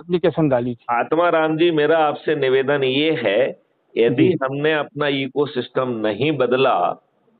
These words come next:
Speaker 1: हम्म।
Speaker 2: तो cancer तो हर किसी को होने वाला है, क्योंकि वो cancer
Speaker 1: एक cancer तो हम
Speaker 2: आप,
Speaker 1: झेल ही रहे हैं,
Speaker 2: आपके,
Speaker 1: ये भी
Speaker 2: आप,
Speaker 1: झेल रहे हैं
Speaker 2: आपके
Speaker 1: सामाजिक cancer।
Speaker 2: आपके food chain में नहीं, हम तो physical cancer की बात कर रहे हैं।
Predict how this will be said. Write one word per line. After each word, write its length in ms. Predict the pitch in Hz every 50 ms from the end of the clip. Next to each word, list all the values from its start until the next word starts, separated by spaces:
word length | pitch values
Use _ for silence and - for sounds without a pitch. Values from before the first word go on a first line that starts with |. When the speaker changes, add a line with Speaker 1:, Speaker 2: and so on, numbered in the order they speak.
| _ _ _ _
Speaker 1:
हम्म। 120 | 123 117 107 101 - _ _
Speaker 2:
तो 400 | 170 156 175 175 175 170 - - _ _ _ _ _ -
cancer 380 | 131 135 147 151 143 185 180
तो 400 | 180 180 - 190 185 175 165 143 - - _ _ _ _ _ -
हर 160 | - 147 165
किसी 300 | 185 190 190 156 180 196
को 160 | 180 196 190
होने 260 | 160 143 139 127 127 117
वाला 280 | 104 98 87 - 82
है, 280 | 78 76 - - - _ _ _ _ _ _ _ _ _ _ _ _ _ _ _ _
क्योंकि 420 | _ 139 151 160 160 156 175 185 180
वो 300 | 165 147 156 175 175 175
cancer 680 | - 147 147 151 147 - 185 180 165 135 131 - 254 247 - _ _ _ _ _ _ _ _ _ _ _ _ _ _
Speaker 1:
एक 220 | 123 143 208 226
cancer 380 | - - 208 196 185 - 233 240
तो 120 | 233 247
हम 120 | 247 262 -
Speaker 2:
आप, 80 | 151
Speaker 1:
झेल 180 | - 175 190 226
ही 120 | 262 254 220
रहे 80 | 214 202
हैं, 60 | 185
Speaker 2:
आपके, 240 | - 185 190 190 180
Speaker 1:
ये 40 | -
भी 160 | 139 - -
Speaker 2:
आप, 160 | - - -
Speaker 1:
झेल 320 | 226 175 185 190 - 175
रहे 80 | - 185
हैं 80 | 185 190
Speaker 2:
आपके 40 |
Speaker 1:
सामाजिक 460 | 190 190 190 185 185 190 196 185 190 202
cancer। 420 | - - 170 151 127 - 120 104 - _ _ _ _ _ _
Speaker 2:
आपके 480 | 113 113 127 139 139 - 135 - 175 180
food 380 | 160 - _ 160 170 202 190
chain 260 | - - 185 175 170 165
में 220 | 165 165 165 160
नहीं, 180 | 160 170 185 175
हम 180 | 170 165 165
तो 120 | 156 196 180
physical 680 | 160 - _ _ _ - 147 143 139 151 147 202 202 190
cancer 360 | 170 165 156 143 127 143 127
की 140 | 123 123 120
बात 260 | 107 101 90 80 -
कर 100 | - 87
रहे 160 | 76 71 69
हैं। 100 | 67 -